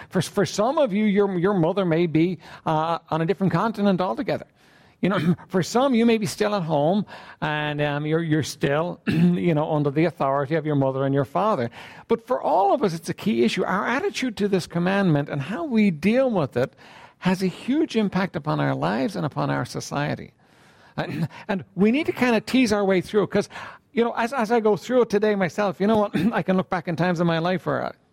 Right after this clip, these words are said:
my attitude wasn't right towards this commandment. And it cost me. I can look at times in my life now where, you know, where I actually catch it, and my attitude towards this commandment is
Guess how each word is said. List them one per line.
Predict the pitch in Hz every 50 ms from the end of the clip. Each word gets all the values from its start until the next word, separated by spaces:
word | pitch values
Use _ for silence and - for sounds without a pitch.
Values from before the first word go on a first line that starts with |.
| _ -
my | - 113 120 127
attitude | 135 139 139 127 - 139 135 127
wasn't | 135 131 131 135
right | 131 147 165 -
towards | - 113 104 110
this | 107 -
commandment. | - 110 107 107 104 98 92 92 101 _ _ _ _ _ _ _ _ _ _ _ _ _ _ _ _ _ -
And | 123 127
it | 127 131
cost | - - 127 131 151 147 - -
me. | - - _ _ _ _ _ _ _ _ _ _ _ - - _ -
I | 170
can | - - 156 147
look | 156 151 -
at | 170 139
times | - 156 160 156 147 135
in | 143
my | 147 139 135
life | 135 135 131 123 101 123
now | 131 143 185 247
where, | 220 156 143 127
you | 131 131
know, | 135 139 135
where | 123 127 139
I | 131 123
actually | 123 131 - - 131 117
catch | - - 170 220 - -
it, | 143 - -
and | 131 127 127 - - - - - - -
my | 127 131 -
attitude | - 156 202 247 247 196 - 170 160 -
towards | - 160 156 139 117
this | 151 170 -
commandment | - - 165 151 139 131 127 127 131 127 127 135 131 -
is | 147 139 131 127 123 - - - - -